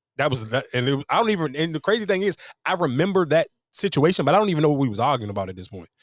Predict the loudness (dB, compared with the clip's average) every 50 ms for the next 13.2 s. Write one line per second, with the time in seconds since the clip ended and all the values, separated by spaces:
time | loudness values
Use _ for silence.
0 | -10 -6 -4 -4 -4 -4 -4 0 2 2 2 2 0 0 2 2 2 2 2 0
1 | 0 0 0 0 -2 -4 -2 -2 -2 -2 -2 -4 -6 -4 -2 0 0 0 -2 -4
2 | -10 -12 _ -8 -6 -4 -4 -4 -4 -6 -10 -10 -10 -14 -16 -18 -16 -10 -10 -4
3 | -2 -2 -2 -2 -2 -4 -4 -2 -2 -4 -4 -6 -2 0 0 0 0 -2 -4 -4
4 | -4 -2 -2 -4 -4 -2 -2 -2 0 2 2 0 0 0 -4 -6 -8 -8 -8 -10
5 | _ _ _ _ _ _ _ -4 -4 -2 0 0 0 0 0 0 0 0 0 -2
6 | -2 -4 -6 -4 -4 -4 -6 -6 -8 -10 -10 -10 -10 -6 -4 -4 -4 -4 -6 -6
7 | -6 -6 -6 -8 -8 -6 -6 -6 -6 -6 -8 -8 -4 -4 -2 -4 -4 -8 -14 _
8 | -6 -6 -4 -4 -4 -4 -4 -4 -4 -6 -6 -6 -8 -8 -8 -8 -6 -6 -6 -4
9 | -4 -4 -4 -2 -4 -4 -6 -8 -14 -20 -20 -16 _ -6 -4 -2 -2 -2 0 0
10 | 2 2 2 0 -2 -4 -4 -4 -4 -2 -2 -2 -2 -4 -6 -6 -6 -6 -4 0
11 | 2 2 2 2 0 -6 -4 -2 -2 -2 -2 -4 -6 -8 -6 -6 -6 -6 -4 -4
12 | -4 -4 -6 -8 -16 -20 _ _ -6 -6 -6 -4 -6 -8 -8 -8 -8 -6 -6 -6
13 | -6 -6 -8 -10